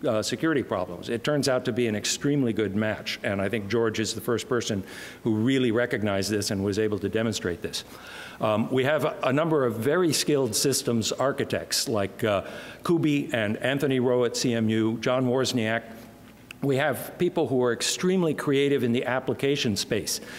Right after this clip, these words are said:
Uh, David Wessel is a, uh, he's actually on our faculty in the music department, and he runs the Center for New Music and Audio Technology. And tomorrow afternoon, they're having an open house there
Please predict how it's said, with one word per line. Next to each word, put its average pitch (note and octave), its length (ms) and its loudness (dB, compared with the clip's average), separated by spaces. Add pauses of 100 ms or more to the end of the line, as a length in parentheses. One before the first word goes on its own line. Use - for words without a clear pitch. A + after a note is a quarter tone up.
(300)
Uh, G#2+ 300 2
David C#3 340 2
Wessel B2+ 500 2
is A2+ 280 2
a, G#2 240 2 (340)
uh, G#2+ 280 2
he's C#3 240 0
actually B2+ 400 2
on A2+ 140 0
our G#2+ 120 0
faculty A#2 480 0
in G#2 120 0
the G2+ 100 0
music C#3 400 0
department, G#2 560 -2 (260)
and A2+ 160 0
he A2 60 2
runs B2+ 320 2
the B2 100 0
Center C#3+ 320 2
for C3 140 0
New C#3 180 2
Music C#3 400 2
and A2+ 100 2
Audio C3 240 2
Technology. G2+ 720 0 (300)
And G#2+ 400 0
tomorrow D3 460 2
afternoon, C3 500 2
they're A#2 180 2
having B2 340 0
an A2 120 2
open C3 240 0
house B2 360 -2
there G2 360 0